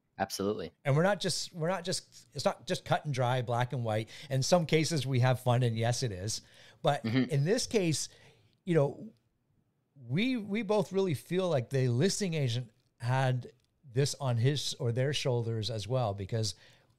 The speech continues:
Speaker 2: again, back to our earlier conversation, setting that expectation. And if,
Speaker 1: Yes.
Speaker 2: Mike, like, if, if I'm the seller in this case, I really wanted that Ring doorbell, what would you have done otherwise?
Speaker 1: Yeah.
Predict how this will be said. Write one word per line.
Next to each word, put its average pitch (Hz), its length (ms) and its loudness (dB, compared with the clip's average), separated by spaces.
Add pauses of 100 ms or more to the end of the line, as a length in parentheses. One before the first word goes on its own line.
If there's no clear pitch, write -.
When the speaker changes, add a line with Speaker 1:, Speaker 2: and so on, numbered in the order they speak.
(140)
Speaker 2:
again, 135 420 2
back 139 220 2
to 160 80 -2
our 135 160 4
earlier 196 200 2
conversation, 110 640 0
setting 143 340 0
that 117 140 0
expectation. 117 840 -4 (300)
And 110 120 2
if, 101 80 8
Speaker 1:
Yes. - 320 0
Speaker 2:
Mike, 139 280 0
like, 110 180 -2
if, 120 160 -4 (320)
if 95 100 -4
I'm 185 200 6
the 170 80 2
seller 180 380 4
in 127 100 2
this 117 160 -2
case, 120 240 0
I 131 80 2
really 156 240 0
wanted 143 300 2
that 117 180 -2
Ring 139 180 0
doorbell, 127 460 2
what 135 180 0
would 139 160 0
you 143 120 -2
have 107 180 0
done 123 200 2
otherwise? 101 600 -2 (1080)
Speaker 1:
Yeah. 135 240 8